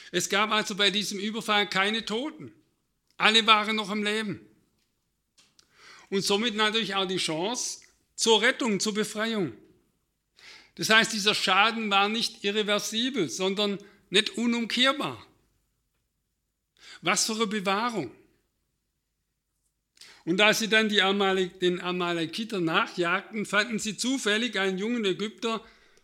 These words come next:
der sie schließlich zu den Angreifern führte. Was ohne ihn sicherlich sehr schwierig geworden wäre, da Nomadentrupps nicht leicht aufzuspüren waren. Und letztlich sehen wir ja Gottes Fürsorge auch darin,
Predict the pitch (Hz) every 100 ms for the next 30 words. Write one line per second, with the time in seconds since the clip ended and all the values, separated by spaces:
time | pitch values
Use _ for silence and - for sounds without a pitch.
0 | _ _ _ _ _ _ 185 202 226 -
1 | 208 208 220 - 214 208 196 214 233 208
2 | 208 202 202 226 262 - 113 - _ _
3 | _ _ _ _ _ _ _ _ _ _
4 | _ _ _ 156 175 - 185 214 214 208
5 | 208 202 214 214 202 196 180 190 220 226
6 | - 160 151 151 151 156 185 180 - _
7 | _ _ _ _ _ 160 175 170 156 170
8 | 208 220 185 214 - 190 202 202 196 220
9 | 208 220 - 254 - 226 196 175 147 127
10 | 110 - _ _ _ _ _ _ _ _
11 | _ _ _ _ _ _ - - 160 175
12 | 226 - 233 - 202 202 190 185 185 202
13 | 190 196 - 202 196 196 190 175 170 156
14 | 170 165 180